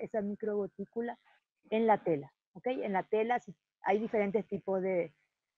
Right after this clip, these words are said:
de cubrebocas de tela, algunos tienen un filtro, o sea, hay un montón de variedades últimamente. Pero si tengo una persona enfrente mía a menos de un metro de distancia y la persona es covid positivo y empieza a hablar, toser, estornudar, y depende de la carga viral que tenga,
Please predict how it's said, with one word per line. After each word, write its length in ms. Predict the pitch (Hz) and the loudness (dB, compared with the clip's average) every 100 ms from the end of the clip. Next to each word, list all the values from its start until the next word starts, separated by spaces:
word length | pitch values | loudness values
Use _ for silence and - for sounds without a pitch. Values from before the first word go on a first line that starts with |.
| - | -4
de 100 | 196 | 2
cubrebocas 440 | 220 208 190 220 | 6 6 8 6
de 80 | 202 | 6
tela, 200 | 185 170 | 6 6
algunos 340 | 175 202 190 | 4 0 -2
tienen 380 | - 185 185 180 | 0 0 0 -2
un 100 | 175 | -6
filtro, 480 | - 262 240 - 220 | -6 -6 -4 -2 -2
o 60 | |
sea, 180 | 202 170 | 0 -2
hay 160 | 180 233 | -2 -4
un 100 | 220 | -6
montón 380 | 214 175 190 185 | -6 -4 -4 -2
de 80 | |
variedades 400 | 185 180 170 160 | -2 0 0 -2
últimamente. 480 | 180 196 196 - 202 _ _ _ _ | -4 -8 -10 -12 -16 _ _ _ _
Pero 480 | - 285 269 240 240 | 6 6 8 6 4
si 240 | - 226 196 | 0 -6 0
tengo 280 | 220 226 | 0 0
una 160 | 233 233 | -2 -2
persona 440 | 226 202 - 214 214 | -2 -4 -4 -6 -6
enfrente 460 | 196 226 208 226 | -4 -4 -2 -4
mía 340 | 220 254 240 196 | -4 -4 -2 -2
a 40 | |
menos 280 | 185 190 190 | -2 -4 -2
de 140 | 208 | -2
un 120 | 190 | -2
metro 240 | 180 185 196 | -6 -4 -2
de 100 | 196 | -2
distancia 520 | 196 - 240 226 208 | -2 -4 -4 -2 -2
y 20 | |
la 120 | 196 | -2
persona 360 | 180 175 196 180 | -4 -8 -6 -6
es 120 | 165 | -8
covid 240 | _ 196 196 - | _ -10 -10 -12
positivo 680 | 226 247 - 254 262 254 - | -14 -14 -10 -6 -2 -2 -2
y 100 | 196 | -4
empieza 380 | 185 190 170 202 | -2 -2 -2 -4
a 60 | |
hablar, 440 | 180 196 190 190 180 - _ _ | -2 0 2 2 0 -10 _ _
toser, 340 | 208 - 190 | -8 -4 -4
estornudar, 580 | 185 - 208 196 190 170 | -4 -4 -4 -4 -2 0
y 60 | 180 | 0
depende 360 | - 180 180 | -2 -2 0
de 80 | 185 | 0
la 140 | 180 | -2
carga 340 | 170 196 196 196 | 0 -2 0 2
viral 320 | 196 185 190 | 2 0 -2
que 140 | 233 | -4
tenga, 400 | - 247 233 233 | -6 -8 -6 -8